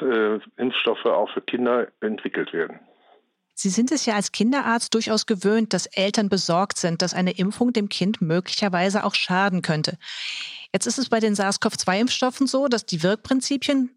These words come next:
Speaker 2: so noch nicht im Einsatz waren, die Entwicklungszeit relativ kurz war. Können Sie solche Ängste nachvollziehen und was können Sie dem entgegnen zum Nutzen und zum Ziel der Impfungen?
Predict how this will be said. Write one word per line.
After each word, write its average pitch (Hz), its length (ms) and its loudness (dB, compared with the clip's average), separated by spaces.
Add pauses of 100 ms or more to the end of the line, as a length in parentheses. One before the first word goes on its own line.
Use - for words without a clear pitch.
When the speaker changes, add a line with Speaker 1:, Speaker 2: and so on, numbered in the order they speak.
(120)
Speaker 2:
so 190 280 2
noch 240 140 0
nicht 202 240 0
im 175 100 -2
Einsatz 226 460 0
waren, 262 280 0 (140)
die 220 60 4
Entwicklungszeit 247 1120 0 (540)
relativ 226 420 0
kurz - 480 0
war. 135 300 0 (560)
Können 185 180 2
Sie 277 140 2
solche 226 300 0
Ängste 226 280 0
nachvollziehen 240 720 0
und 220 200 0 (280)
was 196 300 -2
können 233 180 2
Sie 226 160 0
dem 220 180 0
entgegnen 208 600 0
zum 175 220 0
Nutzen 214 360 0
und - 180 -2
zum 208 200 0
Ziel 302 240 0
der 208 140 0
Impfungen? 156 500 -2